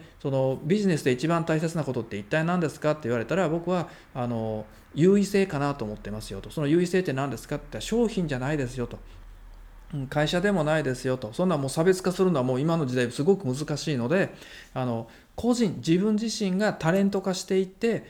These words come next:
やっていった方がいいと思いますよ。それで一位になった方がいいですよと。じゃあなんで一位になるんだよっていうと、世界一位になる必要もありませんよ。日本一位になる必要もありませんよと。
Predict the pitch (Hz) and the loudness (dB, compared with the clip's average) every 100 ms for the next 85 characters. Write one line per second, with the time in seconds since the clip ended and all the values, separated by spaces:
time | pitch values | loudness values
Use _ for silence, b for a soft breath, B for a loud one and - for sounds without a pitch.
0 | B B 156 165 - 175 175 139 165 156 | B B -2 0 0 0 0 -4 0 2
1 | 123 135 151 123 135 135 131 113 113 190 | 2 0 0 -2 -2 -4 -4 -6 -4 -2
2 | 220 220 - - 185 170 135 135 123 127 | 0 0 -2 -2 2 2 0 -2 -2 0
3 | 123 117 - 110 - 113 107 190 277 180 | 0 -2 -4 -8 -6 -4 -2 0 0 0
4 | 135 147 123 123 120 110 101 113 110 220 | 0 -2 0 -2 -2 -4 -6 -8 -4 -2
5 | 196 B B - 196 196 170 135 127 180 | -4 B B -4 -2 2 2 2 0 -2
6 | 165 127 123 - 151 117 113 117 120 120 | 0 0 -2 -2 -2 -2 -4 -2 -2 0
7 | 151 120 131 151 190 147 180 143 127 120 | -2 -2 0 2 2 0 0 0 0 -2
8 | 160 127 127 131 147 135 123 | -2 0 -2 -4 -4 -4 -6